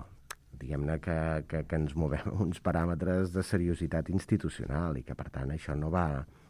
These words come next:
no va per aquí. Jo a l'Esther Capella només em puc dir coses bones, perquè sempre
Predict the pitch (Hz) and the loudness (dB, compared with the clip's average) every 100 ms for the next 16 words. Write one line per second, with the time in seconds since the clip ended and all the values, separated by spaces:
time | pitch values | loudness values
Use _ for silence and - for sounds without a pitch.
0 | - 92 85 85 78 - 82 85 - - | -4 0 2 2 0 -2 0 0 -2 -12
1 | - - - - 67 64 71 - - 95 | -20 -20 -20 -10 -6 -4 -2 -4 -2 0
2 | 82 82 92 92 98 90 82 98 98 101 | 2 2 4 4 2 2 2 2 4 4
3 | 92 - 85 87 71 - - - - - | 2 2 2 2 0 -6 -16 -20 -20 -20
4 | - - - 85 71 82 78 87 - 117 | -20 -20 -4 -4 -2 -2 -2 -4 6 8
5 | 107 104 | 10 6